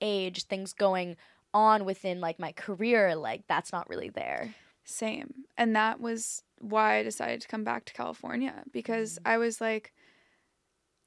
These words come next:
Speaker 2: I wake up every morning and I have this beautiful nature every single day. I go for walks in and I'm so connected to my writing practice here. I take really good care of my body here, but I'm kinda lonely.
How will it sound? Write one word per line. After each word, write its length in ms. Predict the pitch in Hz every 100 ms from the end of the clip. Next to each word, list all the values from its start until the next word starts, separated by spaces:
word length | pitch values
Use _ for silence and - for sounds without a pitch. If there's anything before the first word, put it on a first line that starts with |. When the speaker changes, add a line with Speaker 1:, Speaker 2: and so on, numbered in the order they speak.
| 233
Speaker 2:
I 420 | 233 233 226 233
wake 340 | 240 226 233 233
up 140 | 226
every 240 | 233 240 233
morning 480 | 226 220 220 214
and 100 | 214
I 140 | 214 220
have 240 | - 220 220
this 160 | 220
beautiful 600 | - 220 226 240 240 240
nature 540 | 214 208 208 - - -
every 260 | 214 226 220
single 260 | 220 214
day. 260 | 214 - -
I 100 | 220
go 140 | 233
for 160 | 220 233
walks 400 | 240 233 - 226
in 240 | 214 214
and 200 | 214 208 - - - _ -
I'm 300 | 214 214 226
so 400 | - - 226 226
connected 440 | 226 226 220 220
to 100 | -
my 100 | 226
writing 380 | 208 214 220 214
practice 440 | 208 220 - 220 -
here. 340 | - 214 214 226
I 60 |
take 220 | 220 220 220
really 380 | 220 226 226
good 160 | 220 214
care 200 | - 214
of 60 | 214
my 120 | 214
body 340 | 220 226 113
here, 380 | - 117 117 110 _ _ _ _ _ _ _
but 100 | 247
I'm 80 | 254
kinda 300 | - 285 330
lonely. 500 | 262 240 262 - -